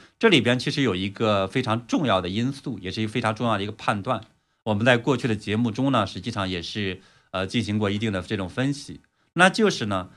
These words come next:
普京从来没有真正的把中共当作盟友，就是说，特别是在一些中共视为关键核心问-，核心利益的这样的一些问题上，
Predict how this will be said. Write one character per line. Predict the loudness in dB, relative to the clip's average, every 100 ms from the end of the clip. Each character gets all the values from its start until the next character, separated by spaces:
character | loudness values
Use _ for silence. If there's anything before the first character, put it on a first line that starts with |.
| _ _ _ _ _
普 | -2 0
京 | 2 0
从 | 0 4
来 | 6 6
没 | 6 2
有 | 2
真 | 0 -2
正 | 0 0
的 |
把 | -2 -4
中 | -4 -4
共 | -2 -2
当 | -2
作 | -2
盟 | -4 -4 -4
友， | -6 -10 _ _ _ _ _ -2
就 |
是 | 2
说， | 2 0 -14 _ _
特 | 6 8
别 | 8 6
是 | 4 4
在 | 4
一 | 4
些 | 4 4 4
中 | 2 0
共 | 2 0
视 | 0 0
为 | 0
关 | 4 4 6
键 | 4 2
核 | 2 0
心 | 0 0 -2 -4 0
问-， | 2 2
核 | 0 0
心 | 2 2
利 | 2 2
益 | 0
的 | -6 0
这 | 4
样 | 4
的 |
一 | 2
些 | 0
问 | -2
题 | -4 -6
上， | -6 -6 -8